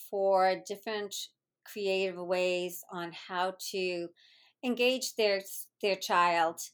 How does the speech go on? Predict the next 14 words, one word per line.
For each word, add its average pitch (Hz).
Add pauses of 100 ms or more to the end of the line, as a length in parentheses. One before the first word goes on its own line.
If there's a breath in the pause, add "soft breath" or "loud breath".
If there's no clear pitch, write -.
(280)
You 214
know, 214
some 240
days 196
they 185
just 190
might 180
have 180
to 175 (640)
say, 180
"Just 180
take 190
a 165
break. 180